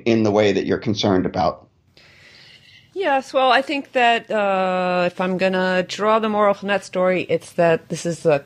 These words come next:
Speaker 2: chronically true in genetics, right? That the communication piece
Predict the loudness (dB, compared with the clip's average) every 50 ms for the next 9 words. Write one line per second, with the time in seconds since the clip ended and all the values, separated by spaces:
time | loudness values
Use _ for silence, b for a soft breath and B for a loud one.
0 | _ -18 -18 -6 -2 2 2 4 4 4 2 2 0 -2 -2 -2 -2 -4 -2 -2
1 | 0 0 0 0 -2 -2 -2 -4 -4 -4 -4 -2 -2 0 0 2 0 0 -2 -2
2 | -2 0 2 2 2 2 0 0 0 0 -2 -4 -4 -2 -2 0 2 2 2 2
3 | 0 0 2 2 2 2 0 -2 -4 -4 -4 -4 -2 -2 -2 -2 -6 -12